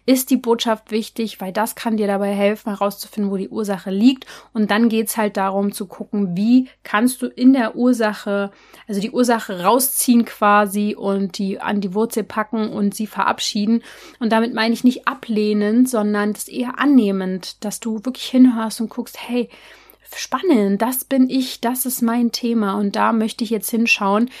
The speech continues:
weil wenn wir etwas von uns ablehnen und als negativ bezeichnen, dann lehnen wir auch Schattenseiten bei uns ab und die gehören alles, das gehört alles dazu, alles gehört zu uns dazu, jedes Gefühl ist gut, letztendlich, äh, braucht es nur eine Form der Aus-, des Ausdrucks.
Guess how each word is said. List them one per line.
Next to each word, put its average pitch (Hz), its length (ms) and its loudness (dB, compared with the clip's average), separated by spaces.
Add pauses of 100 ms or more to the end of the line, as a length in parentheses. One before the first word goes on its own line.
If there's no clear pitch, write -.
(300)
weil 214 380 0
wenn 226 220 2
wir 226 220 2
etwas - 340 -4
von 214 180 -2
uns 208 220 -2
ablehnen 208 500 -2
und 214 160 -4
als - 240 -8
negativ 220 520 0
bezeichnen, 220 720 -2
dann 190 160 -2
lehnen 202 260 0
wir 190 140 -2
auch 190 120 -4
Schattenseiten 202 640 -2
bei 196 120 -4
uns 190 160 -6
ab 208 220 -4
und 196 80 -8
die 220 80 -6
gehören 240 380 -2
alles, 269 360 -2
das 254 280 -10
gehört 240 240 -8
alles 262 300 -4
dazu, 233 440 -6
alles 233 560 0
gehört 214 300 -6
zu - 180 -6
uns 214 220 -6
dazu, 202 320 -8
jedes 262 380 -4
Gefühl 247 340 -4
ist 214 160 -6
gut, 254 280 4 (440)
letztendlich, 240 880 2
äh, 226 200 -4
braucht 226 340 0
es 247 140 -4
nur 226 140 0
eine 226 420 -4
Form 220 260 0
der 202 140 0
Aus-, - 400 0
des - 200 -14
Ausdrucks. - 640 -4